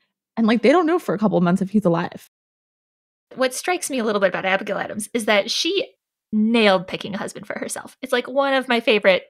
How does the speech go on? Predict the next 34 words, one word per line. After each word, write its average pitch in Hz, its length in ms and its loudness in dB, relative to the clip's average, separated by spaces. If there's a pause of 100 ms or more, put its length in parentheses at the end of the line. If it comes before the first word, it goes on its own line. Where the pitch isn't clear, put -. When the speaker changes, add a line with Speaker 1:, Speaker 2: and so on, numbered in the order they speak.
(280)
Speaker 2:
relationships. 202 720 -4 (720)
And 233 120 2
then 254 240 0
it 240 120 -8
seems 277 260 -12
like 339 140 -4
she - 180 -6
just 247 200 -8
keeps - 320 -6
giving 233 360 -2
Nabby 202 480 -4 (200)
bad 233 440 0
advice. 339 480 2 (140)
She - 300 0
liked 339 420 -2
Royal 269 280 4
Tyler 190 380 -4
at - 180 -4
first. - 540 -8 (540)
I 185 100 -4
might 180 200 -2
be 240 60 -2
reading 285 260 -2
too 370 100 -8
much 403 180 -4
into 262 140 2
this, - 260 0 (300)
but 233 80 0
when 226 100 2
she 214 100 -4
was 240 80 -6
talking 240 260 -4
about 247 160 0
how 233 120 -2